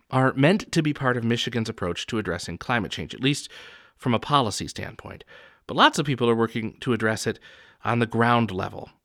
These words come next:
I P R's climate solutions reporter Izzy Ross spoke with Yelena Lubimtseva, who is a Grand Valley State University professor, and she helped produce a documentary. It's called Climate Sisu, that's a Finnish word, sisu, that describes the concept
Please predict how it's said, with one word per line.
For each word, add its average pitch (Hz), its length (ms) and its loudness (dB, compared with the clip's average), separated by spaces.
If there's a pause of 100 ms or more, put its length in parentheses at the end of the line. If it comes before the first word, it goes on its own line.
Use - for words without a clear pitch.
I 127 100 2
P 143 140 0
R's 120 160 4
climate 143 340 2
solutions 127 400 0
reporter 117 320 0
Izzy 113 220 -2
Ross 104 300 0
spoke - 380 0
with 113 200 -4
Yelena 143 520 -2
Lubimtseva, 127 720 0 (420)
who 147 100 4
is 151 80 6
a 143 40 2
Grand 185 300 4
Valley 185 220 4
State 143 240 -2
University 117 580 0
professor, 92 540 -8 (420)
and 143 300 2
she 185 160 4
helped 294 260 0
produce 175 240 2
a 147 60 -2
documentary. 113 580 -2 (140)
It's - 160 -4
called 151 360 0
Climate 190 540 -2
Sisu, - 760 -4 (360)
that's - 160 -4
a 123 180 2
Finnish 117 460 0
word, 92 300 -4
sisu, 113 460 -4 (360)
that 104 100 -6
describes 113 520 0
the 104 80 -4
concept 107 520 -4